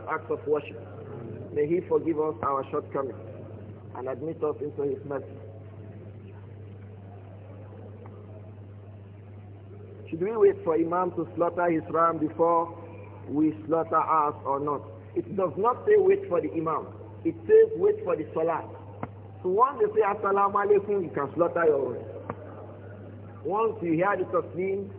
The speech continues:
you slaughter. Salah, Ba'da Salah. Not necessarily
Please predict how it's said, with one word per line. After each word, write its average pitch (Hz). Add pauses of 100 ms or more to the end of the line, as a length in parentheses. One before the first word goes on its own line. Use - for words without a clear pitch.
(160)
you 151 (100)
slaughter. 143 (240)
Salah, 160 (480)
Ba'da 165 (120)
Salah. 147 (680)
Not 185
necessarily 175